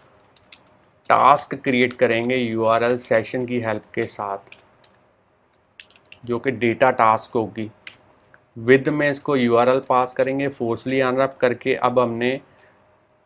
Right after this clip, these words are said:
कर्ली ब्रैकेट्स और बाकी बैकस्पेस से डिलीट कर देना है। इससे हमारा जो कंप्लीशन हैंडलर का ब्लॉक है वो बन जाएगा। और जहाँ पे आपका कंप्लीशन हैंडलर क्लोज हो रहा है उसके बाद हमने इसको करना है रिज्यूम।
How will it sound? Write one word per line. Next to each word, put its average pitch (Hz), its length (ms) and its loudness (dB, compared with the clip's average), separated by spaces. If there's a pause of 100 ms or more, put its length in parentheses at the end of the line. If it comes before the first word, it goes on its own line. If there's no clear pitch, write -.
(300)
कर्ली 135 340 2
ब्रैकेट्स 143 520 2
और 127 260 2
बाकी 120 380 4
बैकस्पेस 123 580 0
से 139 100 2
डिलीट 120 300 0
कर 139 160 4
देना 139 320 0
है। 160 200 0
इससे 139 260 -2
हमारा 123 300 2
जो 123 140 -2
कंप्लीशन 123 640 0
हैंडलर 117 560 0
का 139 140 2
ब्लॉक 113 440 4
है 131 60 4
वो 123 180 4
बन 107 240 2
जाएगा। 98 440 -2 (1160)
और 135 300 6
जहाँ 139 300 4
पे 170 60 4
आपका 156 320 2
कंप्लीशन 135 560 -2
हैंडलर 127 640 0 (460)
क्लोज 143 420 4
हो 131 160 8
रहा 113 140 6
है 110 80 2
उसके 123 280 -2
बाद 113 320 2
हमने 113 320 -4
इसको 117 240 -6
करना 104 380 -4
है 135 280 -8
रिज्यूम। 107 520 -4